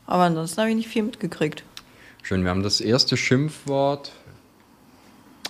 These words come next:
Speaker 2: nach nicht mal einer Minute.
Speaker 1: Das ist doch toll.
Speaker 2: <laughs> Das war grad keine Minute.
Speaker 1: Ja, ich, äh
Speaker 2: Ich bin grad ein bisschen, äh,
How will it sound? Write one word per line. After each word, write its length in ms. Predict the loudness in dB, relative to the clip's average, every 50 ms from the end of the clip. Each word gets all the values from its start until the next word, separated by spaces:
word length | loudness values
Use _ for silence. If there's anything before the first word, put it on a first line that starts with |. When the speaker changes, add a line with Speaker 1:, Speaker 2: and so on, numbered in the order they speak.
| -16 -18 -20 -20 -20 -20 -20 -20 -20 -20 -20 -20 -18 -8 -2
Speaker 2:
nach 240 | 0 0 0 2 2
nicht 340 | 4 4 4 2 0 -2
mal 120 | 0 0 2
einer 160 | 4 4 4
Minute. 560 | 4 4 4 4 2 0 -2 -4 -4 -6 -8 -8 -10 -20 _ _ _ _
Speaker 1:
Das 220 | 2 2 2 2
ist 200 | 2 -2 -2 0
doch 200 | 0 0 0 -2
toll. 500 | -6 -6 -2 2 2 4 4 4 4 2 0 -2 -8 -16 -16
Speaker 2:
<laughs> 260 | -18 -20 -20 -12 -4
Das 180 | 0 2 4 4
war 100 | 4 4
grad 280 | 4 4 2 2 2 0
keine 380 | -4 -2 0 2 2 2 2
Minute. 520 | 2 2 2 2 0 0 -2 -4 -6 -8 -8 -12 _ _ _ _ _ _ _ _ _ _ -6
Speaker 1:
Ja, 440 | -2 0 2 2 4 2 2 0 -2 -6
ich, 360 | -8 -6 -6 -6 -8 -10 -14 -18 -20 -20 -20 -20 -20 -20 -20 -14 -10
äh 120 | -8 -8 -8 -10 -14 -20 -20 -20 -14 -10
Speaker 2:
Ich 120 | -10 -4 -2
bin 220 | 0 0 0 2
grad 180 | 2 2 2 2
ein 100 | 2 0
bisschen, 680 | 0 0 2 2 2 4 4 4 2 2 2 0 0
äh, 300 | 0 0 0 2 2 0